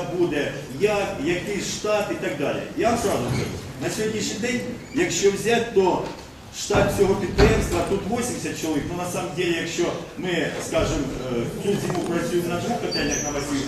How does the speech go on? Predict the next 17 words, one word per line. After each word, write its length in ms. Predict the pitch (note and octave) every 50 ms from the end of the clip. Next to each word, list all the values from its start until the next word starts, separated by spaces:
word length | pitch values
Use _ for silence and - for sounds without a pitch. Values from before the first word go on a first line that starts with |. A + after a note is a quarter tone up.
| C3 - -
то 60 | F#3+
ми 120 | F3+ F3
робимо 220 | F#3 F3+ F3+ F3+ F3+ - -
переміщення 560 | E3+ F3 F3 F3+ G#3+ A3 A3 A3 G3+ G#3+ G#3+ - - - -
і 40 | C4+
тільки 280 | B3+ G3+ G3+ G3+ G3+ F#3
працюємо 440 | - F#3 F#3 - - F3+ F3 F3 F3+
в 20 |
одній 200 | - F#3 F3+ E3 E3+ F#3
котельні, 320 | - - G#3+ G3+ G3 E3+ - -
то 60 | E3+ D#3+ E3 E3 - - -
там 120 | F3+ F3+ F3+ F3+
вже 100 | F3+ E3+
штат 240 | E3+ - - E3 E3 D#3+ D#3+
уміншається, 460 | - D#3 - F3 F#3 F3+ - - - A2+
там 80 | D#3 D3+ D3+ -
оператори. 460 | - A2 A2 A2 A2+ G#2+ A2 A2 G#2